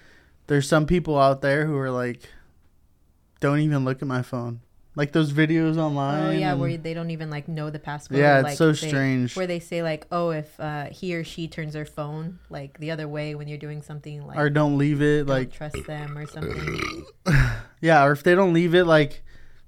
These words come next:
Speaker 1: they can't separate from it for two seconds to go get a drink or go do whatever.
Speaker 2: Yeah, they have to, like, carry it around with them everywhere.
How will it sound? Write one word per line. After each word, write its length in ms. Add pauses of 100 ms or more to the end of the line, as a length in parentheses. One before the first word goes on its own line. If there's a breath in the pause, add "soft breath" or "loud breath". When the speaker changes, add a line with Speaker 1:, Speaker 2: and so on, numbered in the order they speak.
Speaker 1:
they 100
can't 540
separate 460
from 200
it 120
for 100
two 220
seconds 460
to 100
go 160
get 160
a 120
drink 400
or 80
go 200
do 140
whatever. 440
Speaker 2:
Yeah, 360
they 60
have 100
to, 60
like, 160
carry 260
it 40
around 180
with 100
them 120
everywhere. 480